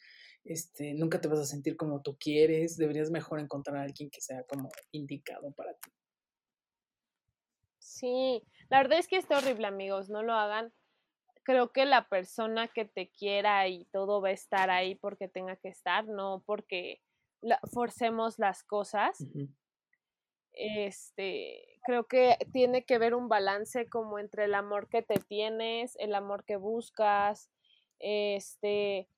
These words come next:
Speaker 2: digo, y eso en todos los ámbitos, o sea, no puedes estar rogando y buscando y así. E-, este, ¿cómo se llama? Como,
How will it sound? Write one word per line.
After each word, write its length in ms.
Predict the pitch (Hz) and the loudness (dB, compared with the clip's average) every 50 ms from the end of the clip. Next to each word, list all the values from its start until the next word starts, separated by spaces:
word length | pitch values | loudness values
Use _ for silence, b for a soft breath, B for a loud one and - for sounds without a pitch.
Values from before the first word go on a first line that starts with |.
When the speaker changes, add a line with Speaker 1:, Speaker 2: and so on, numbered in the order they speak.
| - 508 - - _ 539 | 0 0 0 0 _ -8
Speaker 2:
digo, 320 | 202 233 294 254 262 233 240 | -2 -2 6 10 10 10 10
y 100 | 240 262 | 8 6
eso 160 | 285 - 381 | 4 4 2
en 100 | 381 392 | 2 8
todos 200 | - 330 349 370 | 12 12 12 12
los 260 | 330 233 202 220 - | 10 8 4 4 2
ámbitos, 580 | 247 247 262 262 233 214 185 - 196 190 196 196 | 0 0 0 -2 -4 -6 -6 -4 -4 -4 -2 -2
o 100 | 208 196 | -4 -4
sea, 160 | - 233 220 | -2 -2 -2
no 160 | 226 233 240 | 0 -2 -2
puedes 340 | 247 - 277 277 294 330 285 240 | -2 2 4 6 6 6 4 0
estar 320 | 208 - - 220 208 214 | -6 -4 0 2 2 2
rogando 720 | 214 226 220 196 202 202 202 202 208 214 202 196 196 190 | 2 0 0 2 2 2 2 2 0 0 0 0 2 0
y 220 | 190 190 190 190 185 | 0 -2 -4 -6 -8
buscando 880 | 180 180 190 - - - 208 190 196 202 220 220 208 196 190 185 180 | -8 -10 -12 -12 -6 -2 0 0 0 0 -2 -4 -2 -2 -2 -2 -2
y 480 | 180 190 185 185 185 185 185 185 180 180 | -4 -4 -6 -8 -8 -8 -8 -6 -4 -4
así. 480 | 175 175 - - - 214 226 294 370 B B B B B _ _ _ _ _ - - _ _ _ _ _ _ _ - - - - _ _ _ _ _ _ _ _ _ _ | -4 -4 -6 -6 -6 -4 -4 -4 -6 B B B B B _ _ _ _ _ -20 -20 _ _ _ _ _ _ _ -20 -20 -20 -20 _ _ _ _ _ _ _ _ _ _
E-, 200 | - 240 233 - - | 0 0 0 0 0
este, 680 | 226 240 226 214 214 - - - - - _ 220 202 196 | -2 0 0 0 -2 -4 -8 -10 -12 -8 _ -8 -8 -6
¿cómo 260 | - 226 220 233 233 | -6 -6 -6 -6 -6
se 140 | - 226 214 | -6 -8 -6
llama? 300 | 196 190 190 202 226 254 262 | -4 -4 -4 -4 -6 -6 -6
Como, 800 | - 226 214 202 196 196 190 190 190 190 185 185 180 - - | -6 -6 -4 -4 -4 -2 -2 -4 -4 -4 -4 -4 -4 -6 -8